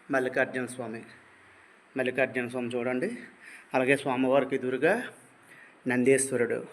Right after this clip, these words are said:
ఉన్నాడు, ధ్వజస్తంభం. అలాగే, అలాగే శీఘ్ర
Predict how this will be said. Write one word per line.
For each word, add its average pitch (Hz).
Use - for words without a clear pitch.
ఉన్నాడు, 131
ధ్వజస్తంభం. 135
అలాగే, 135
అలాగే 143
శీఘ్ర 135